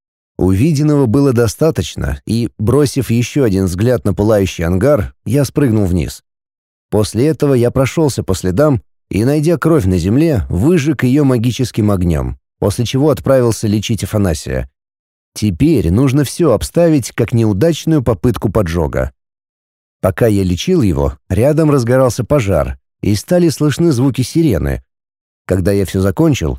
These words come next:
а охранник переоделся в новые одежды, появился Шольц с двумя небольшими флаконами синего цвета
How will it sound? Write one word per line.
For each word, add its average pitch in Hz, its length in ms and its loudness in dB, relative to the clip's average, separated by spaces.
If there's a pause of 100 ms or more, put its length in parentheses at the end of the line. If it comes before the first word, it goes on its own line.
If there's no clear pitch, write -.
(120)
а 107 140 0
охранник 131 500 0
переоделся 117 560 0
в 87 80 -2
новые 98 340 2
одежды, 90 540 0
появился 156 520 0
Шольц 85 520 -2
с 104 120 -2
двумя 113 340 2
небольшими 104 520 0
флаконами 98 640 0
синего 90 400 -2
цвета 147 440 0